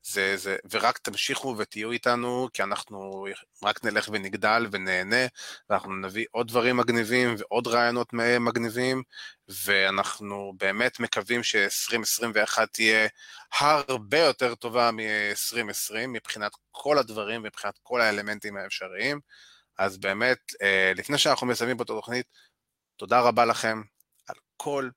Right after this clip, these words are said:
פעם ועל כל, אה, אינטראקציה כזו או אחרת שיש לכם עם הפודקאסט הזה, כי זה באמת מחמם לנו את הלב, וזה רק נותן לנו את האנרגיה להמשיך.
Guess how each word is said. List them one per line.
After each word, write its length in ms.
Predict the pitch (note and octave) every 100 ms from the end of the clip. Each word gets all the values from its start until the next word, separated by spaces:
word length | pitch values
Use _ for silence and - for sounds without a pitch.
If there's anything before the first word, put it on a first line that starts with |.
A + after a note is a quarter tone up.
| _ -
פעם 340 | C3 B2 A#2
ועל 140 | G2 G2 -
כל, 320 | B2 B2+ B2 -
אה, 160 | G#2+ G2 A#2
אינטראקציה 600 | G#2+ - G2+ A2 - A2+
כזו 340 | - F#2+ G#2
או 60 | G2+
אחרת 300 | - G#2+ G#2
שיש 240 | G2 F#2+
לכם 200 | G2+ G2+
עם 120 | F#2+
הפודקאסט 440 | F#2 A#2 - A#2 -
הזה, 240 | A#2 C3 C3+ - - - -
כי 100 | G2
זה 120 | F#2
באמת 320 | F#2+ G#2+ -
מחמם 400 | G#2 - G#2 A2+
לנו 160 | G#2+ G2+
את 100 | G2
הלב, 340 | G2+ B2 A#2+
וזה 180 | G#2+ G2
רק 80 | G2+
נותן 220 | G2 -
לנו 140 | G2 G2
את 60 |
האנרגיה 420 | F#2+ F#2 F#2 F2+ F2+
להמשיך. 500 | E2+ - - -